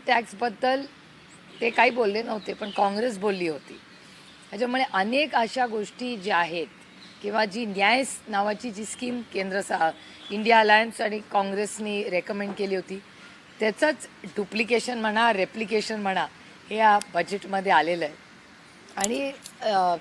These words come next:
ह्या सगळ्या बजेटमध्ये अनेक गोष्टी झालेल्या, ज्याच्यावर मी सविस्तर उद्या हाऊसमध्ये बोलणारच आहे.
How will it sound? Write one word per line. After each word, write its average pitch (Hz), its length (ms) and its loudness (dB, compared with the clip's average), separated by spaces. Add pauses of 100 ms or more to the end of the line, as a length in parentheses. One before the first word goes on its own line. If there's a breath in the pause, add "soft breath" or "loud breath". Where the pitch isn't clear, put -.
(120)
ह्या 202 240 0
सगळ्या 214 440 0
बजेटमध्ये 196 720 -2 (1040 loud breath)
अनेक 254 340 4
गोष्टी 277 520 -2
झालेल्या, 214 440 2
ज्याच्यावर 208 440 -2
मी 202 140 -6
सविस्तर 202 480 -4
उद्या 196 340 4
हाऊसमध्ये 180 500 -4
बोलणारच 180 560 -2
आहे. 156 80 -12